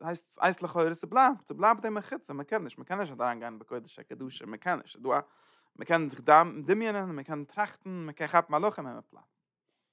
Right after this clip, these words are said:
Das דעסוועגן דעם,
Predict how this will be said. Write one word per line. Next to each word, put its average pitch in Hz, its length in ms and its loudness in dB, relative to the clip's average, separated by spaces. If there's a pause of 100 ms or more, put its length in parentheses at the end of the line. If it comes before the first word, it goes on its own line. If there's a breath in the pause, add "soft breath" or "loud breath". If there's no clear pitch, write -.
(580)
Das - 3000 -20
דעסוועגן 170 300 -6
דעם, 165 280 0